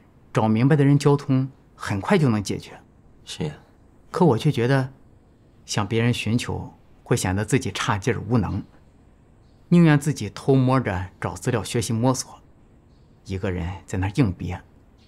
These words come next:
Speaker 1: 也不去请教寻求别人，导致工作效率低，其他工作也给耽误了。
Speaker 2: 是啊。
Speaker 1: 我总想着把自己伪装成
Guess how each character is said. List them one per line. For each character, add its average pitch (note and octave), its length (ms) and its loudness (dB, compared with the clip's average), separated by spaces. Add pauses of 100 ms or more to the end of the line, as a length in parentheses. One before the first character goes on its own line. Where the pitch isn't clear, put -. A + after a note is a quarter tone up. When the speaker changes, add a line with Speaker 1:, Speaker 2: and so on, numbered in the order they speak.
Speaker 1:
也 F#2+ 100 -4
不 A#2 100 -4
去 B2+ 160 -2
请 G2 300 -6
教 G#2 100 -2
寻 G#2+ 220 -4
求 A2 100 -6
别 F#2+ 180 -8
人， F#2 160 -12 (1500)
导 A#2 120 0
致 A2 200 0
工 B2+ 180 0
作 A#2+ 80 0
效 A#2+ 160 2
率 G2 140 -2 (100)
低， A2 320 -6 (400)
其 - 180 -2
他 D#3+ 160 2
工 A#2 200 0
作 - 260 -10
也 F#2+ 100 -8
给 - 120 -10
耽 F#2 200 -6
误 F2+ 120 -8
了。 - 120 -18 (960)
Speaker 2:
是 - 220 -12
啊。 - 180 -16 (1160)
Speaker 1:
我 A2+ 100 0
总 A2+ 180 0
想 F#2+ 180 -2
着 F2+ 300 -4 (300)
把 F#2+ 140 0
自 B2+ 120 0
己 A2 120 0
伪 G2 180 -2
装 G#2+ 180 0
成 F#2+ 320 -4